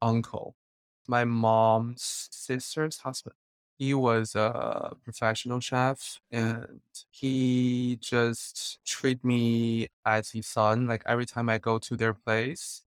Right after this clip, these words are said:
he'll make whatever I want. I think that's the first time I see, like, cooking as a love, as a loving, caring thing. Because when I was living with my grandma,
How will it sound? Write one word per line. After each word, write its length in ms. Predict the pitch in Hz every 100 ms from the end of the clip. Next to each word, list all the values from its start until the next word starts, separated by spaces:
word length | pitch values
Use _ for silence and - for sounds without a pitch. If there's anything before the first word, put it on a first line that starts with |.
| -
he'll 400 | - 127 123 117 -
make 380 | 120 117 113 -
whatever 480 | 120 117 117 120 120
I 120 | 107
want. 680 | 110 110 107 117 156 - - - _ _ 120
I 60 |
think 220 | - 127
that's 260 | 113 117 -
the 100 | 151
first 560 | - - 135 135 - -
time 600 | 120 117 113 113 113 110 _ _ 117
I 300 | 113 110 110
see, 640 | - - 120 110 107 107 - _ _
like, 160 | 104 - -
cooking 520 | - 110 - 110 107
as 360 | - 107 104 -
a 80 | 110
love, 500 | 107 107 98 107 117 - - - _ 110
as 140 | 107
a 60 | 110
loving, 520 | 110 107 107 113 113
caring 440 | - 110 113 117 127
thing. 340 | 123 127 131 135 _ - - _ _ _ _ -
Because 440 | - 123 113 107
when 140 | 123
I 80 | 127
was 200 | 127 117
living 320 | 117 120 123
with 180 | 120 117 117
my 140 | 113
grandma, 760 | - 117 127 131 104 110 -